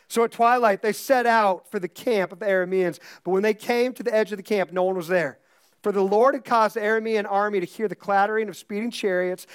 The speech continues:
and the galloping of horses and the sound of a great army approaching.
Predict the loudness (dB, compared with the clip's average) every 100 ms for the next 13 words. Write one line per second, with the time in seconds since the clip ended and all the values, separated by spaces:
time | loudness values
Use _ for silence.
0 | -12 -6 -4 -4 0 2 2 -2 -8 -6
1 | -4 -4 -4 -10 -12 -12 -6 -6 -4 -2
2 | -2 -2 -6 -8 -2 -2 0 -2 -2 -2
3 | -4 -4 -4 -4 -6 -14